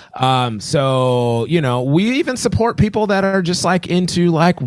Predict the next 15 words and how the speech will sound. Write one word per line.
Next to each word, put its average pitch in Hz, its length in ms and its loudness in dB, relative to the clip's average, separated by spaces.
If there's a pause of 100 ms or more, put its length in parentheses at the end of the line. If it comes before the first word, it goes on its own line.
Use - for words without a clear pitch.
(400)
dumb 160 240 2
stuff. 107 300 0
We 131 100 2
just 123 220 -2
kinda 139 160 4
think 139 200 2
it's - 140 0
dumb. 90 380 0
Like, 104 180 0
if 110 160 -4
you're 135 120 2
into 120 200 0
comp- 110 280 4
<laughs> - 220 2
competition, 123 680 0